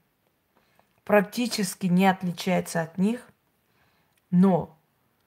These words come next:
в то же самое время желает быть главной среди них. То есть раки, как правило, собирают вокруг себя таких же, как они. Если рак интеллигент, то собирает вокруг себя интеллигенцию.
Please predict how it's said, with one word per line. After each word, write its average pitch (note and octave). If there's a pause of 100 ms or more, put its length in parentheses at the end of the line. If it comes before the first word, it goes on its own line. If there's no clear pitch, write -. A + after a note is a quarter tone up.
(260)
в -
то G#3+
же F#3
самое F3+
время A#3
желает F#3
быть F#3
главной D#3
среди D3
них. - (600)
То -
есть G#3
раки, A#3
как F#3+
правило, B3+
собирают F#3+
вокруг F#3
себя G3
таких G#3+
же, G3+
как F3+
они. D3 (520)
Если A#3+
рак A3
интеллигент, G3
то F3+
собирает G3
вокруг F3+
себя F#3
интеллигенцию. D#3+